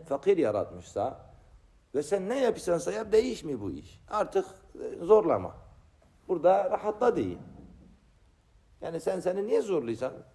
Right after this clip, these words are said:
Bu Allah böyle yaratmış. Bu belli oldu artık yani. Hani o tıkandı baba meselesi var.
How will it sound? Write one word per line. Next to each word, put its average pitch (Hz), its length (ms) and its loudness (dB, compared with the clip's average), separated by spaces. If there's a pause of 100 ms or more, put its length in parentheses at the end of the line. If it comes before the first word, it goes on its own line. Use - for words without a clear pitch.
(500)
Bu 180 380 -8
Allah 220 260 0
böyle 302 180 8
yaratmış. 143 560 0
Bu 160 140 -4
belli 233 240 6
oldu 277 280 4
artık 165 360 4
yani. 87 200 -4 (580)
Hani 170 140 -2
o 175 100 0
tıkandı 175 400 -2
baba 151 200 2
meselesi 107 560 -4
var. 50 200 -12